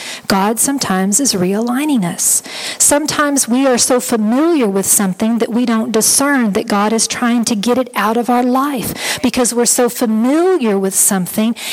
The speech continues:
and so comfortable with something, but God can't work in that familiar time. He can't work in that comfort. He says, "I've gotta take that crutch away from you," and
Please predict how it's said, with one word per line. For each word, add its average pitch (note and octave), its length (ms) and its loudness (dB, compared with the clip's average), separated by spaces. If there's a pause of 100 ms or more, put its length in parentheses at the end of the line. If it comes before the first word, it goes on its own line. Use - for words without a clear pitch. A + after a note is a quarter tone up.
and A#3+ 120 0
so A#3+ 240 2
comfortable A#3+ 1000 0
with F#3+ 160 -2
something, F#3+ 680 -2 (400)
but C4+ 160 0
God C#4+ 240 2
can't C#4+ 400 -2
work D4+ 400 2
in G3 140 0
that F#3+ 160 -2
familiar F#3 580 0
time. F#3 400 -2
He B3+ 160 -2
can't - 340 -2
work D4 440 0
in G3+ 180 0
that F#3+ 220 -4
comfort. F#3+ 560 -2
He - 400 -2
says, C#4 220 2
"I've B3 240 0
gotta D#4+ 260 2
take C#4 300 -4
that - 240 -2
crutch D4 440 0
away C4 380 2
from G3+ 280 -2
you," F3 300 2 (300)
and A#3 140 2